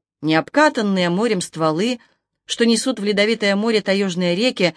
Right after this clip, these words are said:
то человеку, родившемуся на новой земле, невозможно было бы себе представить,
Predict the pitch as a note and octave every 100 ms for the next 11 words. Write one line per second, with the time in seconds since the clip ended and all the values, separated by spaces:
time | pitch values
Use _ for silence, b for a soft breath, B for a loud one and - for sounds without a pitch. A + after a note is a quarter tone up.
0 | b b b _ _ _ F#3 E3 E3+ E3+
1 | C4 D4+ G#3 F3 E3+ - D#3+ D#3+ E3 E3+
2 | E3+ D#3 D3 D#3+ D#3+ D3+ C#3 _ _ _
3 | _ - G3+ G#3+ G#3 G3+ E4 C#4+ G#3+ G#3
4 | A#3+ G#3+ - G#3 G#3+ G3+ - - C4+ A3+
5 | G#3